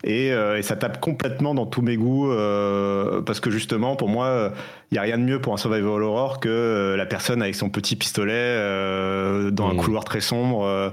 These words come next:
Speaker 1: euh, caméra derrière l'épaule, euh, voilà, et tu sais pas exactement ce à quoi t'as affa-, affaire. Et y a vraiment, ils ont réussi à capter, je trouve, ce sentiment de l'étrange et du paranormal de Silent Hill, c'est-à-dire que tu ne sais pas toujours ce qui est la réalité, ce qui n'est pas la réalité,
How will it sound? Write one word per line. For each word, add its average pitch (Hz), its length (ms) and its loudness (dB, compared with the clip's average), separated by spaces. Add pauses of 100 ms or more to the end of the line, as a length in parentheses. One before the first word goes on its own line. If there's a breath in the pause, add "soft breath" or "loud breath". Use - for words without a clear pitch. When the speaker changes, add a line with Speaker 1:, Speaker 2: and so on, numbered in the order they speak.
(380 loud breath)
Speaker 1:
euh, 98 180 0
caméra 107 340 0
derrière 101 240 0
l'épaule, 120 480 0
euh, 95 380 0
voilà, 110 280 0
et 101 40 -2
tu - 100 -6
sais - 80 -4
pas 104 140 -2
exactement 104 520 -2
ce - 180 -2
à 110 80 0
quoi 117 140 -2
t'as 107 200 -2
affa-, 101 240 -2
affaire. 117 460 0
Et 127 80 0
y 113 60 0
a 107 40 0
vraiment, 123 240 0
ils 120 220 0
ont 117 60 0
réussi 123 340 0
à 135 60 0
capter, 151 460 -2 (400 loud breath)
je 113 120 0
trouve, 143 320 -2
ce - 120 -2
sentiment 127 440 0
de 117 180 0
l'étrange 143 760 0
et 110 180 0
du 107 160 -2
paranormal 120 540 0
de 131 80 0
Silent 107 300 0
Hill, 143 220 0
c'est-à-dire 113 200 -2
que - 40 -12
tu - 60 0
ne 104 60 0
sais 104 140 -2
pas 131 320 -2 (280 loud breath)
toujours 131 640 0
ce - 100 -4
qui - 120 -2
est 117 40 2
la 117 100 0
réalité, 110 520 0
ce 127 60 -8
qui - 100 -4
n'est 104 80 0
pas 110 120 -4
la 113 80 0
réalité, 107 600 0